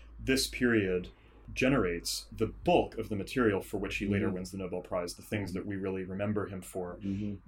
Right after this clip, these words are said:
Speaker 1: The work extends before and after that, but there is this incredible productivity in that period.
Speaker 2: Right.
Speaker 1: And I think that different opportunities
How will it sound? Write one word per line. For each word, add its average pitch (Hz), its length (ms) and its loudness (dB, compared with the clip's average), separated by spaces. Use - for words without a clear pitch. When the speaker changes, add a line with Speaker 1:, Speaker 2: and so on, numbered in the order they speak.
Speaker 1:
The 120 180 6
work 127 360 6
extends 104 500 0
before 98 440 2
and 101 80 2
after 110 340 4
that, 90 280 0
but 101 120 -4
there 113 160 10
is 104 200 6
this - 320 -4
incredible 113 580 4
productivity 98 800 -4
in 107 220 2
that 95 280 4
period. 90 460 0
Speaker 2:
Right. 90 240 0
Speaker 1:
And 123 140 6
I 113 60 4
think - 400 0
that 113 440 6
different 139 460 2
opportunities 147 920 4